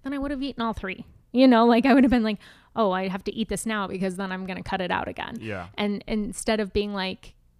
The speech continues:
Speaker 1: "Hey, if you wanna have a cookie, that's fine. Don't make yourself feel guilty about it. Don't whatever." And I get that this is, like, a different thing. So I'm just trying to make it realistic and say, if people <laughs> from work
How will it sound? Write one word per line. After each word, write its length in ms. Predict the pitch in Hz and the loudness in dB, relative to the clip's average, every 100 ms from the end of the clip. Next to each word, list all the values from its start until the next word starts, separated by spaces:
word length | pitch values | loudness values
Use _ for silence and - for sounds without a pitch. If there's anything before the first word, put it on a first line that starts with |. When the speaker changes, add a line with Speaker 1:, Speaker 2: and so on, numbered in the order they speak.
| _ | _
Speaker 1:
"Hey, 220 | - 320 196 | -12 -8 -8
if 160 | 202 | -8
you 60 | 262 | -8
wanna 160 | 254 247 | -6 -6
have 80 | |
a 60 | 240 | -8
cookie, 280 | - 247 254 | -12 -10 -10
that's 220 | 247 - | -10 -8
fine. 300 | - - 233 _ _ _ _ _ _ _ _ 202 | -8 -8 -10 _ _ _ _ _ _ _ _ -2
Don't 260 | 226 226 | 0 0
make 180 | 240 226 | -2 -2
yourself 320 | 233 - 208 | -2 0 -2
feel 140 | 254 247 | 0 0
guilty 340 | 196 180 190 | 0 -4 -4
about 260 | 180 180 190 | -2 0 0
it. 200 | 202 202 | -4 -4
Don't 260 | 196 202 | -4 -4
whatever." 420 | 240 208 180 196 - | -4 -4 -4 -6 -8
And 100 | 254 | -6
I 60 | 262 | -4
get 200 | 285 247 | -4 -6
that 120 | 254 | -4
this 180 | 247 - | -4 -4
is, 140 | 208 | -4
like, 280 | 208 190 - - _ _ _ _ - | -4 -6 -10 -18 _ _ _ _ -4
a 140 | 262 | -2
different 420 | 208 240 208 - - | 2 0 -2 -10 -8
thing. 460 | - 247 185 214 - _ _ _ _ | -4 -2 -4 -8 -16 _ _ _ _
So 360 | - 214 208 - | -4 -2 -2 -2
I'm 260 | 208 247 240 | -2 0 0
just 420 | 233 - - - _ _ | -2 -4 -16 -20 _ _
trying 420 | - 196 190 196 | -8 -6 -4 -8
to 520 | - 202 196 190 190 196 _ _ _ _ _ _ - | -6 -4 -4 -4 -6 -10 _ _ _ _ _ _ -2
make 300 | 233 233 233 | 2 2 0
it 140 | 233 | -4
realistic 760 | 202 196 196 285 - - 196 202 | -4 -6 -2 -2 -4 -6 -4 -4
and 120 | 190 | -6
say, 200 | - 196 | -4 -6
if 200 | 196 185 | -6 -8
people 320 | - 208 262 | -8 -4 -4
<laughs> 60 | 269 | 2
from 160 | 294 269 | 4 6
work 300 | 262 254 | 6 2